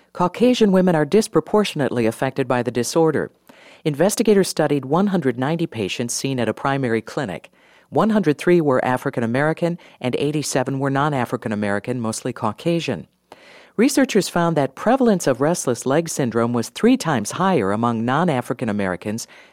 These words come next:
than in African Americans. The prevalence was nearly four times higher among non-African American women than in African American women,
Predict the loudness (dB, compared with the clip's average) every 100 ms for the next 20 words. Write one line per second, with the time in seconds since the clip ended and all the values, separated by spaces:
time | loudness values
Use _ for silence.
0 | -6 -4 -2 -2 -2 -4 -4 -6 -4 -2
1 | -4 -6 -8 -12 -12 -8 -6 0 2 2
2 | 0 0 -2 2 2 0 0 2 4 2
3 | 0 -2 -2 -2 0 0 -2 -2 -2 0
4 | 0 0 0 0 -2 -4 -6 -2 -2 -2
5 | -4 -2 -2 -4 -6 -20 _ -2 0 0
6 | -2 -2 -2 -2 -4 -2 0 -2 -4 -4
7 | -2 -4